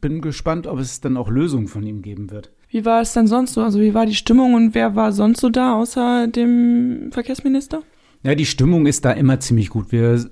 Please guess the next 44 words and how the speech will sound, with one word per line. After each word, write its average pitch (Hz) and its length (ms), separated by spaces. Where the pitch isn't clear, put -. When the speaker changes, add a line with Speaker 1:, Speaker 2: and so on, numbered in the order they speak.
Speaker 1:
ähm, 113 320
machen 120 320
das, 123 320
die 113 120
Viva 113 280
Velo 131 260
oder 117 200
auch 120 80
diesen 110 220
parlamentarischen 113 680
Abend, 127 400
ähm, 107 240
der 110 200
war 110 120
jetzt 113 220
in 113 160
der 107 220
Landesvertretung 120 760
von 110 200
N 107 140
R 107 160
W. 135 220
Das - 180
ist 143 140
ein 110 100
total, 120 480
äh, 117 300
modernes 117 560
und 101 80
schönes 123 280
Gebäude, 113 400
groß 117 460
und 113 160
die 110 80
Stimmung 127 360
ist 123 140
da 123 60
immer 113 160
ziemlich 117 280
gut. 123 140
Es 113 120
gibt - 180
tolles 110 260
Essen, 110 460